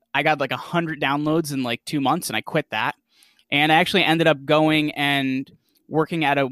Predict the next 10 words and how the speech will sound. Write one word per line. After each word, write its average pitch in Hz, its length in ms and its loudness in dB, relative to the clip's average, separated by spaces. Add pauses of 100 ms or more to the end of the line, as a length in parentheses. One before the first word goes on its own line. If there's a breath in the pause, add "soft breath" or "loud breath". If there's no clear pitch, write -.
(100)
friend's 151 500 -2
marketing 139 380 -2
and 127 100 -6
web 139 160 -2
design 117 300 -8
firm, 107 280 -14
and 113 80 -6
I 120 60 -2
taught 143 240 0
myself, 131 680 -2